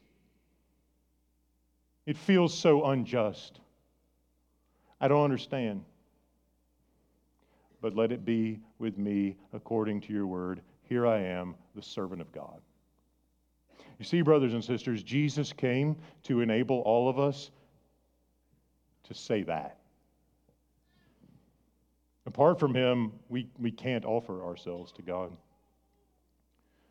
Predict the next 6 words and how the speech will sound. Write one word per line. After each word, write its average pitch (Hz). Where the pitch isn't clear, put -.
Apart 147
from 139
his 113
birth, 180
his 104
life, 180